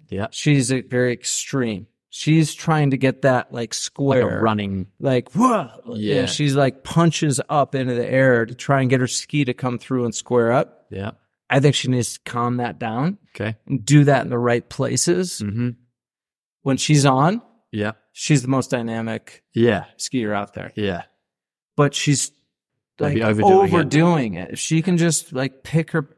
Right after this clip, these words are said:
Speaker 2: spots on the course when she uses that, like, fist,
Speaker 1: Probably
Speaker 2: that
Speaker 1: less steep, right? Like,
Speaker 2: Yeah,
Speaker 1: when
Speaker 2: less
Speaker 1: you wanna
Speaker 2: steep
Speaker 1: generate, yeah.
Speaker 2: and, you know, maybe a little less aggressive with that movement.
Speaker 1: Yeah.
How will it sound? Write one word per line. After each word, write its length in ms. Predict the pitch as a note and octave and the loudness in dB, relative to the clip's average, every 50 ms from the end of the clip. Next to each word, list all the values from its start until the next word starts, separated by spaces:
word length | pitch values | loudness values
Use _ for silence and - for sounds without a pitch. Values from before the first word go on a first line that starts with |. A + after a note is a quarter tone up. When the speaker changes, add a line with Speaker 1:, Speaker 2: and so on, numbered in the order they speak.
| _ _ _ _ _ | _ _ _ _ _
Speaker 2:
spots 560 | - - - - - C3 B2+ B2+ B2+ - - D3 | -12 -12 -10 -4 -2 0 0 0 0 -2 -4 -6
on 120 | C3 B2 | -6 -6
the 80 | B2 - | -8 -10
course 400 | - - B2 B2+ C3+ D3+ D3 - - _ | -8 -6 -4 -2 -2 -2 -4 -6 -10 _
when 200 | - A#2+ C3 C3 C3 | -4 -2 0 0 0
she 420 | - - C#3+ C#3 C3 C3 - _ _ - | 0 -2 -2 -2 -2 -2 -4 _ _ -8
uses 540 | D3 C3 C3+ C#3 C#3 B2+ C#3 D3 C3 B2+ C3 | -2 0 2 2 2 0 0 -2 -4 -4 -4
that, 300 | C3+ B2+ C3 C#3 - - | -2 -2 -2 -2 -4 -4
like, 280 | - B2 A#2 - - - | -4 -6 -6 -6 -10 -12
fist, 260 | - - C#3+ C3+ A#2+ A#2+ | -4 0 2 4 4 4
Speaker 1:
Probably 280 | A#2 G#2+ A#2 A2+ A2 | 2 2 2 2 4
Speaker 2:
that 120 | G#2+ G#2+ A2+ | 4 4 4
Speaker 1:
less 340 | A#2 A#2 A2+ - - - | 4 4 2 0 -4 -8
steep, 580 | - - - - - - - A#2 G#2+ G2 - - | -10 -10 -8 -10 -10 -4 -2 -2 -2 -2 -4 -6
right? 340 | G#2 G2 G2+ A2 B2 - - G#2+ | -4 -2 0 0 -2 -2 -4 -6
Like, 160 | F#2+ F#2 - _ _ _ | -6 -6 -8 _ _ _
Speaker 2:
Yeah, 340 | A3+ A#3 C4+ C#4+ A#3+ D#3 A#2+ | -6 -4 -2 0 0 0 0
Speaker 1:
when 80 | A#2+ B2+ | 2 2
Speaker 2:
less 140 | C#3 D#3 - | 2 2 2
Speaker 1:
you 40 | G#2+ | 2
wanna 140 | G#2+ G#2 G2 | 0 0 0
Speaker 2:
steep 120 | E3+ - | -2 -2
Speaker 1:
generate, 380 | G#2+ G#2+ G#2 G#2 G2+ G2+ - G2+ | -2 -2 -2 -2 -4 -4 -6 -6
yeah. 240 | G#2 G2+ - C3 | -4 -2 -2 -2
Speaker 2:
and, 360 | B2+ B2 B2 B2 B2 B2+ - - | -2 -2 -2 -4 -6 -8 -10 -10
you 100 | - D3 C3 | -6 -4 -2
know, 120 | B2+ B2 | 0 0
maybe 440 | B2+ C3 C3+ D3 D3 C#3+ D3 D3 - - | 0 2 2 4 4 4 2 0 0 -2
a 100 | D3 C#3+ | -4 -2
little 440 | C3 C3 C3 C#3 C#3+ C#3 C#3 C3+ C3 | -2 2 4 4 6 6 4 4 4
less 280 | C3+ C#3 C3+ - - | 2 2 2 0 -4
aggressive 580 | C#3 A2 G#2+ A#2+ A#2+ B2 B2 - - C#3+ B2+ B2 | -6 -4 -2 0 0 0 0 -2 -4 -6 -4 -4
with 160 | C3+ B2+ B2+ | -4 -2 -2
that 220 | B2 A#2 A2 - | -2 -2 -2 -4
movement. 600 | B2 A#2+ A#2+ B2+ C3 B2+ - G3 G#3+ A#3+ C4+ B3+ - | -4 -4 -2 -2 -4 -4 -6 -8 -8 -8 -8 -10 -8
Speaker 1:
Yeah. 200 | - G2 G#2 A2 | -8 -8 -8 -8